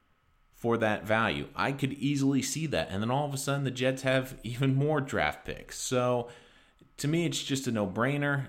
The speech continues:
If I'm Joe Douglas, I'm calling Pittsburgh, especially looking at the situation at wide receiver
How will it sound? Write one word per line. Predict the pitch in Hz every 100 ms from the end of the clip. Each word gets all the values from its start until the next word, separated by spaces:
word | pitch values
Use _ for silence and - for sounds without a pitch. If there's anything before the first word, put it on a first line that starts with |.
| -
If | 87 -
I'm | 113 139 139 135 131
Joe | 131
Douglas, | 127 123 120 -
I'm | 98 92
calling | - 123 135 131
Pittsburgh, | 123 123 - 123 120 -
especially | - 117 117 113 98
looking | 95 120 139 131
at | 127
the | 120
situation | 131 127 117 117 113 113
at | 104
wide | 107 101 95
receiver | 90 - 131 131 123 120